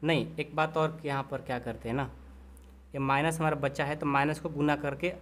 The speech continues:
आगे उसका काम बढ़ाएंगे। रूट अंदर गुना करेंगे तो माइनस वाला बन जाएगा प्लस, तो रूट तेरह बटा दो का होल स्क्वायर और ये प्लस वाला माइनस बन जाएगा x माइनस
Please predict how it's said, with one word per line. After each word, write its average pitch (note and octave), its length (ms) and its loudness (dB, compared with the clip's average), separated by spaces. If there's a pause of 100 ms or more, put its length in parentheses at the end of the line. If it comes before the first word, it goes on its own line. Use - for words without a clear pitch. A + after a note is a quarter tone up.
आगे C#3 240 4
उसका C3+ 240 0
काम G#2+ 220 -2
बढ़ाएंगे। G#2 420 -6 (760)
रूट C#3+ 340 -2
अंदर G#2 300 -2 (180)
गुना D3+ 240 4
करेंगे E3 280 6
तो E3 80 0
माइनस D#3+ 300 6
वाला D#3+ 140 4
बन D#3 180 4
जाएगा D#3+ 220 4
प्लस, E3 400 0 (640)
तो C3+ 60 -8
रूट D3+ 240 -2
तेरह D#3 280 4
बटा D#3 240 2
दो D#3 200 4
का D#3+ 160 2
होल C#3+ 320 2
स्क्वायर D#3+ 460 2 (1500)
और C3 120 -6
ये D3 80 -2
प्लस D3+ 320 2
वाला D3+ 160 4
माइनस C#3 300 4
बन A#2+ 220 0
जाएगा G#2+ 340 -2
x D#3+ 400 2
माइनस C#3 540 2